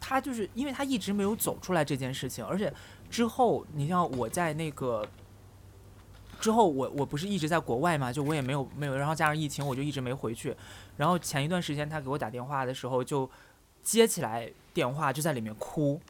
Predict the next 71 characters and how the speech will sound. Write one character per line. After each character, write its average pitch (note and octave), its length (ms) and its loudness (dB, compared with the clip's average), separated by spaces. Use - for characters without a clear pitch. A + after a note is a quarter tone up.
就 A3+ 80 4
是 E3+ 260 2
那 A3+ 140 4
个 E3 80 4
场 - 280 0
面 E3+ 160 4
真 F#3+ 140 2
的 F3+ 80 4
特 - 180 2
别 C#3+ 140 4
可 - 240 -2
怕。 D3+ 180 2
我 C3+ 80 4
觉 C#3 140 -2
得， F#3 160 2
我 C#3+ 80 -2
觉 E3+ 160 2
得 - 0 -
Layla G3+ 300 4
可 C#3+ 100 -2
能 B2+ 80 -2
都 E3+ 100 2
没 D3 140 2
办 D#3+ 100 0
法 D#3+ 60 2
想 C3+ 260 -2
象， C3+ 320 0
Jimmy A3+ 220 2
更 A3+ 160 0
没 D3+ 100 2
办 C#3 140 0
法 C3+ 80 0
想 A#2 180 -4
象， C#3 140 -6
就 G3+ 60 -4
是 G#3 60 0
你 G3+ 120 4
想 C3+ 200 -2
象 D#3+ 160 0
你 F3+ 60 2
某 B2+ 220 -2
一 C3 40 -8
天 E3+ 200 -4
在 E3+ 100 -2
国 C#3+ 220 -4
外， D#3+ 180 0
你 B2+ 120 -4
突 - 180 -4
然 D#3+ 80 0
间 D#3 100 -4
接 D#3 120 -6
到 D3 100 -2
你 C3+ 100 -2
母 C#3 140 -4
亲 B2+ 160 -8
给 C3 60 -4
你 C#3 100 -6
打 A#2 140 -6
来 A2+ 100 -6
电 C3+ 180 -8
话， C#3 120 -6
然 C3+ 80 0
后 C#3+ 40 0
她 F3 140 -8
一 D#3+ 160 -4
个 E3+ 80 0
人 E3 140 0
待 E3+ 140 2
在 D#3 140 0
一 C3+ 80 0
个， D3 160 0